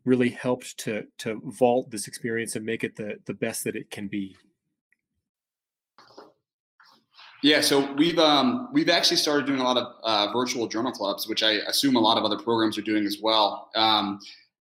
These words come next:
Speaker 2: as far as primary sources go, the, the A A O S, um, released one of their resident sort of training guides, which has been helpful. Um, you know, still, still doing some ortho bullets as well until we exhaust that. Um, but really, I would say that the most beneficial thing has, has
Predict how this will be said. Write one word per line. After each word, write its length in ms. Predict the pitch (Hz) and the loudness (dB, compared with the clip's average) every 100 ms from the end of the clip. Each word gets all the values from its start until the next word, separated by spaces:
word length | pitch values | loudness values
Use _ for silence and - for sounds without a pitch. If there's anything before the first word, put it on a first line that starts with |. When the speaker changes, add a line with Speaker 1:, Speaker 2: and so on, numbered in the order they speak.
| - | -2
Speaker 2:
as 120 | 127 | 2
far 160 | 190 202 | 4 2
as 60 | |
primary 380 | - 165 160 147 | 2 4 4 4
sources 340 | 147 139 139 | 2 0 0
go, 160 | 139 135 | 0 2
the, 340 | 131 123 117 117 | 2 2 0 -2
the 180 | 117 135 | -2 0
A 20 | |
A 180 | 139 135 | 2 2
O 100 | 123 | 4
S, 340 | 123 120 - 107 | 4 2 0 0
um, 420 | 107 104 104 104 | 2 2 0 -2
released 480 | 120 117 127 127 - | -4 0 2 0 -2
one 100 | 123 | -4
of 80 | 113 | 0
their 180 | 117 113 | 2 4
resident 400 | 113 - 113 101 - - | 2 0 -2 -4 -8 -10
sort 200 | 127 113 | -4 -4
of 140 | - | -2
training 540 | - 120 120 120 113 - - | 0 2 4 4 2 -6 -2
guides, 360 | 113 110 113 - | 2 4 2 0
which 100 | - | -6
has 120 | 110 | -8
been 120 | 117 | -6
helpful. 580 | 110 113 - 117 107 - - - - | -4 -6 -4 -4 -4 -6 -20 -20 0
Um, 640 | 113 110 104 101 98 98 - | 4 6 4 2 0 -4 -8
you 100 | - | -2
know, 200 | 107 98 | -2 -2
still, 380 | - - 123 123 | -2 0 2 0
still 280 | - - 127 | -2 0 0
doing 200 | 123 120 | 2 4
some 160 | 120 117 | 2 2
ortho 280 | 120 120 117 | 0 0 0
bullets 240 | 117 113 | 0 0
as 120 | 110 | -2
well 200 | 117 113 | 2 4
until 220 | 110 - | 2 0
we 100 | 113 | 0
exhaust 400 | 107 - 104 107 - | 0 2 2 0 0
that. 220 | 107 104 - - - - 117 | 2 2 0 -10 -20 -6 0
Um, 240 | 110 101 | 2 2
but 120 | 123 | 4
really, 260 | 147 214 170 | 6 8 6
I 60 | 131 | 4
would 140 | 123 | 2
say 380 | 131 127 123 - | 4 2 0 -6
that 140 | 113 - | -6 -2
the 80 | |
most 280 | 117 135 - | 2 2 2
beneficial 460 | 143 135 - 127 - | 0 -2 -2 -4 -4
thing 220 | 123 147 | 0 2
has, 120 | 101 - | 2 -2
has 120 | 107 | -8